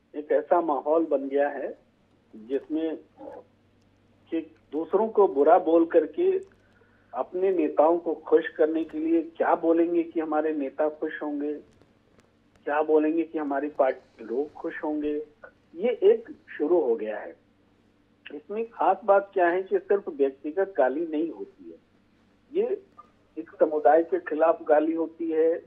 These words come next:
एक विचार के हिसाब से दूसरे विचार वालों के खिलाफ गाली होती है,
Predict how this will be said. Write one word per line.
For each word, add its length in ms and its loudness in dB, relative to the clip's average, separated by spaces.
एक 240 -6
विचार 340 2
के 160 -6
हिसाब 380 0
से 180 -4
दूसरे 460 0
विचार 380 2
वालों 320 2
के 160 -6
खिलाफ 400 0
गाली 300 2
होती 360 -4
है, 400 -2